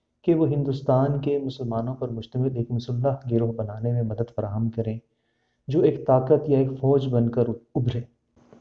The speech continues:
और ये फ़ौज हिंदुस्तान की साम्राज्य हुकूमत पर असरअंदाज हो सके।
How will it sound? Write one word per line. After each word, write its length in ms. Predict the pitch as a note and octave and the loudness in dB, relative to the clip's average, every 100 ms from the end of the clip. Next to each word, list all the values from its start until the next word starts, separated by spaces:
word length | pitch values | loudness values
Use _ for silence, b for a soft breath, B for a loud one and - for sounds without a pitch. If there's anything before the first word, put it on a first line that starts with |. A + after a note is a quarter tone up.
| - B B - | -20 B B 4
और 120 | D3 | 6
ये 220 | C#3 G3 | 8 6
फ़ौज 360 | F#3+ C3 C#3 B2+ | 6 2 2 2
हिंदुस्तान 760 | C#3+ C#3 C3+ - B2+ D3 C#3+ | 0 0 -2 2 4 2 0
की 180 | D3+ D3+ | 0 -2
साम्राज्य 640 | - C3+ B2+ A#2 B2+ D#3+ | 2 4 4 6 4 2
हुकूमत 420 | C#3+ C3+ A2 G#2 | 0 0 -2 -4
पर 400 | - - A#2+ D3+ C#3 | -8 -4 -2 -2 -2
असरअंदाज 600 | - D3 C3+ B2+ B2+ B2+ | 2 4 4 2 2 2
हो 120 | C#3 | 0
सके। 340 | - - - | 0 -6 -10